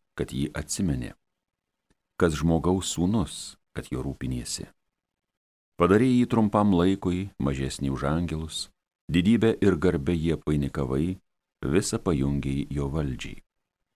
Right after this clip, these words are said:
Jeigu jau visą pajungė, tai nepaliko nieko, kas nebūtų jam pajungta. Vis dėlto dabar mes dar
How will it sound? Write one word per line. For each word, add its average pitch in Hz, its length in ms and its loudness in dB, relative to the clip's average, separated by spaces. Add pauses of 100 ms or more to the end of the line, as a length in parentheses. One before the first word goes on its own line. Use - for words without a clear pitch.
(1160)
Jeigu 101 400 6
jau 98 140 6 (180)
visą 82 320 0
pajungė, 78 640 -2 (680)
tai 90 140 4
nepaliko 113 460 2
nieko, 107 480 2
kas - 280 -8
nebūtų 71 480 -4
jam 67 220 -4
pajungta. 120 600 -8 (1160)
Vis 98 200 4
dėlto 98 280 2
dabar 80 240 2
mes 82 280 0
dar 76 240 -2